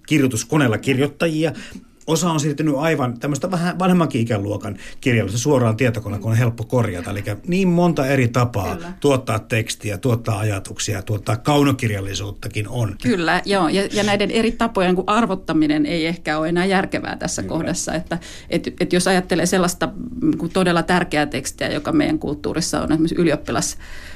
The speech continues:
Speaker 2: ylioppilasessee tai ylioppilasaine aikaisemmin, niin, niin koska se on kirjoitettu tietyllä tavalla, nyt on, tänä keväänä on viimeiset – viimeiset käsin kirjoitettavat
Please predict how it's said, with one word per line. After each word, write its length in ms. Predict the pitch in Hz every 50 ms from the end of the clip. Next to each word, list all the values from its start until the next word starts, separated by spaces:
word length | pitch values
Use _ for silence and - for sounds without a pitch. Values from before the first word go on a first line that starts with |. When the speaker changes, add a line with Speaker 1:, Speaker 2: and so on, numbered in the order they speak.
| - - -
Speaker 2:
ylioppilasessee 880 | 185 185 175 170 - 151 151 165 - - 143 147 - - 139 135 147
tai 140 | - 139 -
ylioppilasaine 920 | 160 151 - - - - 143 - - - 156 151 151 160 180 202 190 185 - -
aikaisemmin, 600 | - 170 160 156 175 175 - 165 151 147 147 156 156
niin, 200 | 170 170 170 170 - - - - -
niin 320 | 175 175 156 160 - - - -
koska 220 | - 180 180 -
se 140 | 190 - 233
on 100 | 170 185
kirjoitettu 460 | - 240 226 214 202 190 185 - 196
tietyllä 460 | 190 - - 202 196 196 190 165 160 160
tavalla, 500 | - - 185 175 175 170 170 165 165 170
nyt 240 | 180 180 175 -
on, 240 | 165 156 170 175 170 -
tänä 200 | - 190 165 170
keväänä 420 | 165 160 143 143 147 151 175 185
on 80 | 190 180
viimeiset – 640 | 190 190 185 170 165 165 - 170 175 - - - - - - - - - - - -
viimeiset 360 | 196 190 185 180 - 180 -
käsin 260 | - 190 - 185 160
kirjoitettavat 720 | 156 160 151 156 147 160 156 - - 147 143 - - -